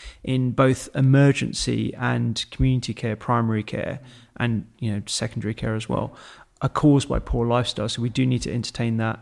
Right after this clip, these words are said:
that conversation. Um, so I, I think things are definitely changing, uh, for, for the better in that respect. But it's how we do that.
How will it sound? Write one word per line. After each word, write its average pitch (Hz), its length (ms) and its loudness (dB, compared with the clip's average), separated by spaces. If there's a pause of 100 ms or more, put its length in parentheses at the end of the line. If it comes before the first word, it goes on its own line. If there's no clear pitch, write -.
(120)
that - 180 -10
conversation. 131 760 -2 (440)
Um, 139 360 4
so 170 200 4
I, 170 40 6 (100)
I 185 60 2
think 262 400 -2
things 208 280 4
are 151 180 2
definitely 143 280 2
changing, 147 540 2 (200)
uh, 123 220 -4
for, - 220 -8
for - 180 -6
the 113 100 -2
better - 320 -2
in 110 100 -2
that 107 100 -4
respect. - 600 -8 (380)
But 139 100 6
it's - 340 4 (640)
how 180 480 4
we 165 180 8
do 120 220 2
that. 110 360 0